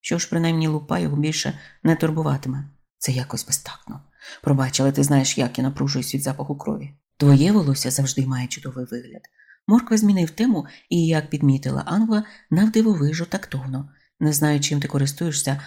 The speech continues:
але шкода, що він так і не спробував цей засіб на собі». «Думаю, він не там шукав», сказала Ангва. На пляшечках, які я зазвичай купую, пише: «Для блискучої шерсті ваших улюбленців».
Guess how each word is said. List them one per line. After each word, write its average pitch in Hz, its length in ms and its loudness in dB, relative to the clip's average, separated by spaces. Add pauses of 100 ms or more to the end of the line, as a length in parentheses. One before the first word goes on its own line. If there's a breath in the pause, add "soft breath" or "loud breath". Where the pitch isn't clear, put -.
(140 loud breath)
але 151 180 0
шкода, 170 420 -6
що 143 320 0
він 143 260 0
так 185 220 -6
і 147 40 0
не 139 80 2
спробував 135 500 -8 (280 loud breath)
цей 127 200 -2
засіб 131 360 -4
на 131 100 -4
собі». 139 380 -8 (420)
«Думаю, 202 500 4
він 170 280 0
не 160 80 -4
там 151 220 -4
шукав», 143 320 -4
сказала 139 320 -4
Ангва. 135 280 -6 (440 soft breath)
На 185 80 4
пляшечках, 208 600 -2
які 165 280 -2
я 170 220 -2
зазвичай 190 440 -4
купую, 160 320 -4
пише: 160 380 -2 (300 loud breath)
«Для 160 200 6
блискучої 151 500 -2
шерсті 165 380 -2
ваших 143 240 -2 (160)
улюбленців». 139 720 -2